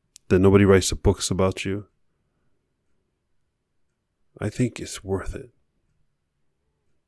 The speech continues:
What is the cost of your dignity? What is the cost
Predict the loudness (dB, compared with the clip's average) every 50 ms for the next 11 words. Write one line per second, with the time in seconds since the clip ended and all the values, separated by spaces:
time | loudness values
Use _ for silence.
0 | _ _ _ _ _ -2 0 2 2 2 0 -4 -4 -4 -4 -2 -2 -2 -2 -6
1 | -10 -10 -8 -4 -4 -4 -4 -4 -6 -8 -8 -8 -12 -14 -14 -14 -16 -18 _ _
2 | _ _ _ _ _ _ _ _ _ _ _ _ _ _ _ _ _ _ _ _
3 | _ _ _ _ _ _ _ _ _ 0 2 2 2 2 2 -2 -2 -4 -8 -4
4 | 0 0 0 0 -2 -6 -14 -16 -16 -18 -20